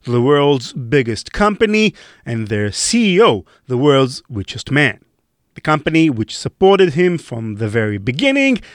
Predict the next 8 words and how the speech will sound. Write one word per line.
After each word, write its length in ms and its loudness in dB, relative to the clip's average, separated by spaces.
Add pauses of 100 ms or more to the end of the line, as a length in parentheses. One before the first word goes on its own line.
(200)
and 340 -6
employed 580 0 (160)
many 280 -2
of 140 -4
his 160 -6
friends 520 -4 (180)
and 220 -10
colleagues. 640 -8